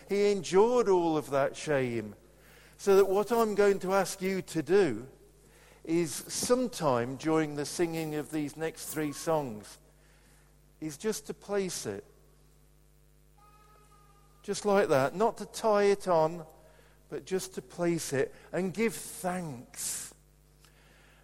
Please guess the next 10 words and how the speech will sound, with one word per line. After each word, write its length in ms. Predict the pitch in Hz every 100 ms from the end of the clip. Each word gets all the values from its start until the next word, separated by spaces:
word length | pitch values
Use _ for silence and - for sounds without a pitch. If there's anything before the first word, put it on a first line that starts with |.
| -
that 180 | 147 156
your 260 | 147 143 143
sin 580 | - - 196 202 202 202 -
and 220 | 165 165 151
shame 480 | - 185 180 180
no 160 | 175 175
longer 400 | 185 214 226 214
identifies 1040 | 185 151 160 175 160 156 147 131 127 117
with 260 | 120 110 -
you, 180 | 101